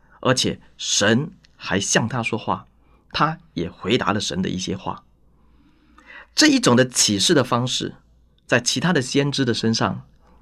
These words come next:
也发生过。比方说，在耶利米的身上也有同样的情形。我们请看耶利米书第一章第十一到十二节。耶利米书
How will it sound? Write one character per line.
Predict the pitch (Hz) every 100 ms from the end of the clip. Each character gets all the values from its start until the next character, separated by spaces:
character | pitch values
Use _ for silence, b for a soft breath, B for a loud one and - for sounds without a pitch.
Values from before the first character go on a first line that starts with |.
| _
也 | 92 69
发 | - 110
生 | - 113
过。 | 107 - - _ _ - _ b b b
比 | - 117
方 | 165 170
说， | 175 160 - b b
在 | - 151
耶 | 160 180
利 | 247 233
米 | 117
的 | 107
身 | 110 120
上 | 123 107 - - _ _
也 | - 123
有 | 123
同 | 90 95
样 | 104
的 | 85
情 | - 82
形。 | 95 - - - _ B B B B
我 | 123
们 | 175 190
请 | - 92 82
看 | - 160 - - _
耶 | - 143
利 | 180 131
米 | 98
书 | - - 143 160 190 - _
第 | - -
一 | 180
章 | 185 - 175 180 185 185
第 | -
十 | 123 - - - -
一 | 196 - _ _ _
到 | - 120
十 | - - -
二 | 165 113
节。 | - - 80 - _ - B B B B B B B
耶 | 143 202
利 | 196
米 | 127 101
书 | 92 - - 165 -